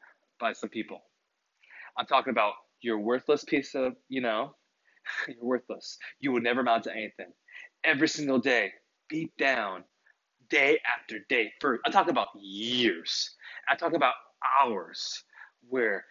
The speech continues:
the emotional abuse was so traumatic from time I was a young age up to older. And now I'm talking about just one person. I'm talking about multiple people. And some people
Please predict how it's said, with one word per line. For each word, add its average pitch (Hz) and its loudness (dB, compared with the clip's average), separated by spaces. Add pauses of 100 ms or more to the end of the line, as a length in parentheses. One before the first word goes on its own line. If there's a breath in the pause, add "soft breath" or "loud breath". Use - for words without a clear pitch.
the 131 0
emotional 135 0
abuse 117 4
was 107 -10
so 123 -2 (460)
traumatic 101 -2 (540 soft breath)
from 123 0 (240)
time 135 -2
I 120 2
was 107 -2
a 95 -6
young 117 4
age 104 0 (200)
up 113 -8
to 127 -8
older. 95 -12 (560 loud breath)
And 143 -8
now 147 2
I'm 165 -4
talking 165 2
about 135 0
just 107 0
one 117 0
person. 110 -6
I'm 104 -14
talking 139 -6
about 113 -2
multiple 123 -2
people. - -10 (1900 soft breath)
And 104 -14
some 127 -2
people 151 2